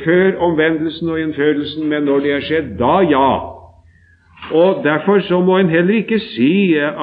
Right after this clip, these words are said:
at, eh, sånn som, eh, Flakius hadde sagt, at Gud i omvendelsen må skape et nytt hjerte på den måten at, at, eh, han, Gud skaper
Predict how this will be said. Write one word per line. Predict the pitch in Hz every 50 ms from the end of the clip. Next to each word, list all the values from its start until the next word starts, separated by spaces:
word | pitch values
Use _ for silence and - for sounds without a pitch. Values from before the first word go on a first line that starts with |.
| 151 160
at, | 156 - - - -
eh, | 165 170 170 165 156 135 101 - - - _ _ _ _ _ _ _ _ _ _ _ _ _ _ _ _ _ _ _
sånn | - 131 143 139
som, | 143 147 151 156 160 160
eh, | 160 151 151 147 -
Flakius | 131 131 147 143 - 170 175 175 170
hadde | - 170 170 170 180 170
sagt, | - 196 208 190 - - - - _ _ - - - _ _ _
at | 165 170 165 - -
Gud | 151 156 165 165 165
i | 165 160 156
omvendelsen | 156 156 156 143 139 135 135 131 143 143 - 139 147
må | 147 156 156
skape | 147 - - 160 139 113 - 151
et | 147 151 120
nytt | 127 139 139 139
hjerte | 147 151 143 113 95 - 131 131
på | 135 151 147
den | 139 143 139 143
måten | 151 156 139 101 - - 131 135
at, | 131 131 131 - - - - _ _ _ _ _ _ _ _ -
at, | 117 127 131 - -
eh, | 135 135 143 143 139 139 - 127 117 117
han, | 123 135 135 143 - 131 110 95
Gud | 117 120 131 139 135 - -
skaper | - 156 147 143 104 - - 123 127 135 131